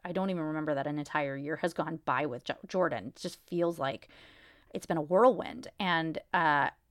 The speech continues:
that the time feels like it went by so fast. And it's, odd because so much happened, but it still doesn't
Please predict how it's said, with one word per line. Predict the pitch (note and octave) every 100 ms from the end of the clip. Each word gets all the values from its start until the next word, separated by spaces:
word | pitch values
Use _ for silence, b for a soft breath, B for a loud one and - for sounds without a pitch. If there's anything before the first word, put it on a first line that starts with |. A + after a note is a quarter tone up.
| _ _ _ -
that | F#3+ E3
the | G#3 F3+
time | - F#3+
feels | F#3 A3
like | D3
it |
went | C3 -
by |
so | C#3 D3
fast. | - G3 B2 - - -
And | F3+ F3+ -
it's, | F3+ - - - _ _ -
odd | G3+ G#3 D3+
because | E3+ - D#3+
so | - F#3+ G3
much | E3 D#3
happened, | - D#3+ C3 A#2 F3
but | E3
it | D#3+
still | - D#3+
doesn't | D#3 D#3+ D3+ D3